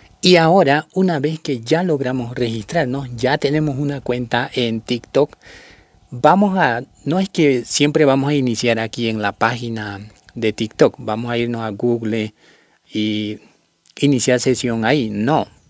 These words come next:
ustedes pueden hacerlo aquí en la página, iniciar sesión, también en la aplicación. Y en este momento es que nos vamos a ir a la aplicación, nos salimos de aquí y tocamos en registrarse. Vamos a iniciar sesión aquí, ya no nos vamos a registrar porque ya tenemos nuestra cuenta.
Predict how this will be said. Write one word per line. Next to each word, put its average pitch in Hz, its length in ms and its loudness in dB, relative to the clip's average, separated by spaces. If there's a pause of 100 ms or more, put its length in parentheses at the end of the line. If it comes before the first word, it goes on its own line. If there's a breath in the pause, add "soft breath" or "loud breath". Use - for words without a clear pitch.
(120)
ustedes 151 320 4
pueden 190 280 4
hacerlo 147 360 2
aquí 117 260 0
en 165 80 2
la 127 120 0
página, 131 520 0
iniciar 113 440 -2
sesión, 147 420 -4
también 123 560 2
en 143 140 -4
la 123 80 -6
aplicación. 117 580 -6 (500 loud breath)
Y 156 120 6
en 151 100 4
este 196 220 2
momento 170 460 2
es 160 180 -2
que 170 160 0
nos 127 200 -2
vamos 170 320 2
a 160 140 0
ir 127 280 -2
a 143 100 0
la 131 100 -2
aplicación, 120 600 -6
nos 110 180 -6
salimos 113 440 -2
de 113 80 -2
aquí 165 380 -2 (1040 soft breath)
y 160 140 0
tocamos 123 560 0
en 135 220 -4
registrarse. 131 920 -2
Vamos 143 400 4
a 190 80 4
iniciar 127 460 -2
sesión 147 440 -2
aquí, 107 300 -6
ya 110 220 0
no 190 120 2
nos 123 140 -2
vamos 107 280 -4
a 107 40 -6
registrar 120 460 0
porque 113 260 -6
ya 117 120 0
tenemos 135 300 -2
nuestra 120 300 -8
cuenta. 120 400 -8